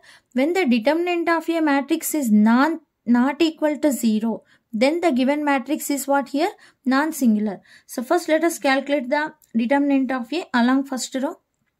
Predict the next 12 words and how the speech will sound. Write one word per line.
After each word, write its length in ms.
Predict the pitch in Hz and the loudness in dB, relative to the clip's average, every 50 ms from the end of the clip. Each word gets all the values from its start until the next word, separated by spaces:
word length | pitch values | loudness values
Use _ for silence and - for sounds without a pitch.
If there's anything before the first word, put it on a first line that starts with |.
| _ _ _ _ _ _ _ _ _ _ _ _ _ | _ _ _ _ _ _ _ _ _ _ _ _ _
So 340 | - - 233 226 220 220 _ - | -6 -2 -2 0 -2 -2 _ 0
plus 320 | 269 294 339 339 330 - - | 2 2 2 2 0 -4 -4
one 240 | 247 247 254 294 | -2 0 0 2
into 460 | 320 311 277 247 226 226 285 330 349 277 | 2 2 2 2 2 2 0 0 0 0
determinant 680 | 247 247 - 285 285 285 302 285 247 226 220 214 226 | 0 0 0 0 0 0 2 2 2 2 2 2 0
of 300 | 269 311 339 339 - _ _ _ _ _ _ _ _ _ _ _ _ _ _ _ _ _ _ _ _ _ _ _ _ _ _ _ | -2 -2 -2 -4 -8 _ _ _ _ _ _ _ _ _ _ _ _ _ _ _ _ _ _ _ _ _ _ _ _ _ _ _
four, 520 | _ _ - - 269 277 277 269 311 359 - 427 339 | _ _ -10 -2 0 2 4 4 4 2 0 -4 -2
minus 600 | 247 226 226 226 226 226 240 254 294 311 302 - | 0 2 4 4 4 4 4 4 2 -2 -4 -6
three, 340 | - 285 277 294 330 339 - _ _ _ _ | -6 -4 -4 -4 -4 -8 -12 _ _ _ _
two, 320 | - 285 285 311 349 339 - | -2 -2 0 0 -2 -4 0
minus 560 | 269 233 226 220 226 233 240 262 254 - - | 2 2 4 6 4 4 4 2 0 -4 -8
two, 280 | - - 277 302 349 | -6 -6 -6 -6 -8